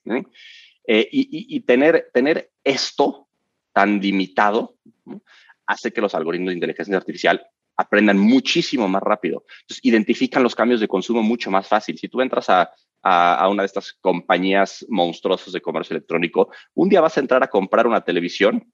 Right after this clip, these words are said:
y después puedes entrar a comprar calcetines. Entonces, un al-, el algoritmo, cuando entras tú de, de, de primera vez, no sabe qué, qué mostrarte,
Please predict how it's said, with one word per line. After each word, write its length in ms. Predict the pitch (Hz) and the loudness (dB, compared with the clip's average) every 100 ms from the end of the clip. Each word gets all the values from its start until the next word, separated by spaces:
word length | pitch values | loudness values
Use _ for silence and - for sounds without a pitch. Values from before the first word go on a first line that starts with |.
| _ _ _ _ _ | _ _ _ _ _
y 60 | 214 | -10
después 280 | - 285 | -8 -8
puedes 260 | - 285 208 | -4 -2 0
entrar 200 | 143 151 | 2 2
a 60 | 170 | 2
comprar 280 | 117 107 127 | 0 -2 0
calcetines. 760 | 127 - - 123 80 - - _ _ _ _ _ _ _ _ _ _ _ _ | -2 -2 0 0 0 -12 -20 _ _ _ _ _ _ _ _ _ _ _ _
Entonces, 320 | - 147 135 | -12 -8 -4
un 100 | 180 | 2
al-, 160 | 208 160 | 2 4
el 80 | 139 | 2
algoritmo, 440 | 143 151 196 214 | 2 0 0 -2
cuando 300 | 135 123 120 | 0 0 0
entras 340 | 180 190 170 - | -2 -4 -8 -4
tú 160 | 135 | -2
de, 160 | 151 104 | 0 -2
de, 240 | 95 95 | -2 -2
de 140 | 87 95 | -4 -6
primera 400 | - 95 113 113 | -4 0 4 4
vez, 240 | 117 - | 4 0
no 140 | 117 135 | -4 -4
sabe 440 | - 233 147 95 | -2 0 0 0
qué, 240 | - 101 101 | -2 -2 -2
qué 100 | 98 | -2
mostrarte, 540 | 98 - 87 - - | -2 -4 -6 -6 -20